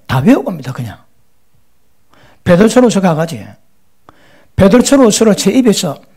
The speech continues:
몇 번 반복한지 모릅니다. 네 시간 반복합니다. 그러니까 다 외웁니다, 다 외워. 다 외우면 뭡니까, 여러분? 아무것도 모르는데.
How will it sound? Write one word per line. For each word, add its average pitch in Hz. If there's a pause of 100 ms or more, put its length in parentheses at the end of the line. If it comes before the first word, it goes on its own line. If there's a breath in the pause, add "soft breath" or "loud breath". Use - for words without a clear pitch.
몇 202
번 311
반복한지 170
모릅니다. 127
네 139
시간 240
반복합니다. 107 (720 soft breath)
그러니까 196
다 135
외웁니다, 240
다 123
외워. - (960 soft breath)
다 202
외우면 294
뭡니까, 180
여러분? 127
아무것도 180
모르는데. 123